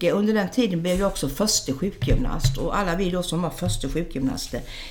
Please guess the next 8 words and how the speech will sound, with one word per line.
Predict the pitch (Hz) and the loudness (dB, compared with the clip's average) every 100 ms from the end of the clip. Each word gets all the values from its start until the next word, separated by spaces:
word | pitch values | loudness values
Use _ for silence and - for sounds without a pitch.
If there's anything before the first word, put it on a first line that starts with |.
| - | -2
vi | 170 - | 2 4
fick | - - 185 - | 2 0 0 -2
då | 180 156 | 2 4
erbjudande | 196 190 147 135 123 120 123 117 | 4 2 2 0 -2 -4 -4 -4
att | 131 - | -6 -6
gå | - | -4
pedagogisk | 165 135 135 135 131 135 117 - | -2 0 2 4 4 0 -6 -4
utbildning | 160 202 - 131 123 117 147 226 | -4 -4 -8 -10 -8 -4 0 -2